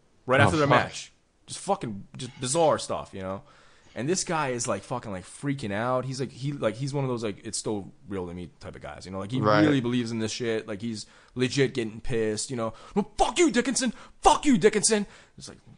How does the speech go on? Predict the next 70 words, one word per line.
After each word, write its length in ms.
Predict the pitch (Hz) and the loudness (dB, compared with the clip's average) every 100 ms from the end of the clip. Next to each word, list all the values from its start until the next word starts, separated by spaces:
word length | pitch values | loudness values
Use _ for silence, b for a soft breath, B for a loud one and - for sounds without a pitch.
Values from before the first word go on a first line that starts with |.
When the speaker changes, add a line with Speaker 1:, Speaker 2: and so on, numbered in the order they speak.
| - | -20
Speaker 1:
"Just 140 | - - | -20 -20
relax, 340 | 151 143 - - | -20 -20 -20 -20
man." 80 | - | -20
It's 140 | 139 - | -20 -20
like, 120 | - - _ - - 147 | -20 -20 _ -20 -20 -20
just, 280 | - - 123 104 | -18 -8 -6 4
<laughs> 0 | 208 170 - - - | 6 6 4 0 0
just 200 | - - | -2 -2
take, 260 | 196 - | -2 -2
take 240 | - 202 156 | 0 4 8
it 120 | 196 | 8
easy, 100 | 160 | 8
man. 380 | 175 151 196 139 | 6 6 4 2
Take 160 | 165 156 | -4 -2
it 60 | |
easy, 240 | 143 107 64 | -4 -4 -10
dude. 200 | 73 82 | -16 -14
You're 140 | 101 117 | -14 -12
gonna 160 | 120 | -10
have 80 | 110 | -8
a 60 | 92 | -4
heart 200 | 117 110 | -2 -2
attack 300 | 98 82 78 | -2 -12 -14
here. 160 | 76 - B B - | -16 -16 B B -4
This 140 | 190 | -2
dude's, 180 | 220 147 | 0 -2
like, 100 | 107 | -2
sweating 380 | - - 156 117 | -2 -2 -4 -4
his 160 | 107 | -6
ass 320 | 123 139 131 139 | -4 -4 -4 0
off. 300 | 135 131 131 | 0 0 -4
He's 140 | 110 | -12
just 120 | - | -12
fucking 460 | - 113 90 90 104 | -10 -10 -10 -10 -6
red. 320 | 131 135 135 | -4 -4 -4
You 60 | 127 | -4
know, 60 | |
you 60 | 139 | -6
can 80 | 156 | -4
tell 180 | 131 101 | -4 -4
this 100 | 95 | -8
dude's, 160 | 107 | -14
like, 100 | 82 | -16
flipping 320 | - 104 107 | -10 -10 -8
out. 180 | 104 98 B B B | -10 -10 B B B
And 120 | 147 | 4
Dickinson 420 | 202 208 139 131 | 6 6 0 -2
obviously 360 | 117 117 110 107 | 0 -2 -4 -6
sees 240 | - 104 | -6 -6
this 120 | 95 | -8
guy 140 | - 82 | -8 -8
as, 120 | 80 | -8
like, 100 | 78 | -14
a 20 | |
huge 280 | - 98 95 | -14 -12 -12
mark. 200 | 92 80 | -12 -10
So 80 | 107 | -10
he's, 140 | 110 | -8
like, 100 | 107 | -8
fucking 320 | - 92 92 | -6 -8 -8
around 240 | 92 98 98 | -8 -6 -6
with 120 | 110 | -8
him, 220 | 92 95 | -8 -8
just, 120 | 98 87 | -10 -12
like, 140 | 85 | -12
calling 260 | - 87 80 | -12 -12 -12
him 80 | |
out 160 | 82 82 | -12 -12
and 100 | 85 | -12
shit. 280 | - 82 | -10 -10